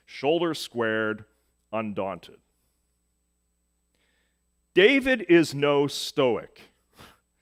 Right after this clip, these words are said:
And the psalm, I think, is inviting us to confess to God. It's inviting us to confess to God how we really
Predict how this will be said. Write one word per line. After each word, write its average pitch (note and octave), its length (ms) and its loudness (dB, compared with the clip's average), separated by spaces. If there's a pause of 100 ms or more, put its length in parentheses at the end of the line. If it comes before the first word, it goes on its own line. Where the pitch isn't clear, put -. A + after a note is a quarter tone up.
(520)
And D#3 140 2
the D#3 60 2
psalm, F3+ 800 4
I F#3+ 200 2
think, D#3 440 0
is D3 180 2
inviting D#3 760 0
us B2+ 300 0
to D3 140 -4
confess D3 800 0
to B3+ 180 -6
God. G#3+ 600 2
It's - 180 -8
inviting C3 580 0
us G3 180 -4
to C#3 120 -6
confess D3 560 -2
to B3+ 140 -12
God E3+ 420 2 (240)
how F3 400 4
we C#3+ 240 0
really F3+ 640 2